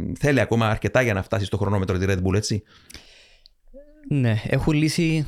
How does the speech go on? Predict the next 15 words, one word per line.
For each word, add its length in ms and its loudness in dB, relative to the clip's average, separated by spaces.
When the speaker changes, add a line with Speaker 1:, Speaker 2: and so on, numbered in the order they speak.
Speaker 2:
το 100 0
μεγαλύτερο 460 2
πρόβλημα 500 0
που 140 -2
ήταν 680 2
τα 140 2
ελαστικά. 800 -2
Δε-, 140 0
ε, 200 -10
είχαμε 300 0
μιλήσει 260 2
με 60 0
τον 80 0
Σπύρο 320 0
πριν, 360 0